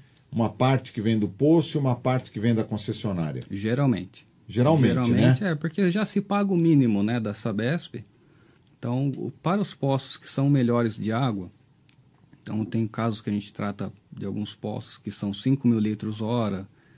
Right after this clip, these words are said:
Speaker 2: dez mil litros hora. O pessoal usa o mínimo da Sabesp, desliga a Sabesp e deixa o poço consumindo o restante do mês.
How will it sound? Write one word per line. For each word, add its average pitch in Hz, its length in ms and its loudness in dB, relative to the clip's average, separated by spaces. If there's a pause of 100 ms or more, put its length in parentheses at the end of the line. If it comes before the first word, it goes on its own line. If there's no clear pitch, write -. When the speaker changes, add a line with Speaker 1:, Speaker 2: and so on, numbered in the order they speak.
(140)
Speaker 2:
dez 117 300 0
mil 117 140 2
litros 104 440 -4
hora. 123 280 -2
O - 800 -20
pessoal 147 340 -4 (240)
usa 139 320 4
o 127 60 4
mínimo 110 380 2
da 113 100 -2
Sabesp, 139 720 -4 (300)
desliga 113 480 0
a - 20 -6
Sabesp 123 640 -2
e 175 60 2
deixa 151 280 -2
o 151 40 -6
poço 143 340 -4
consumindo 139 480 2
o - 20 4
restante 139 420 0
do 151 80 -2
mês. 107 400 -2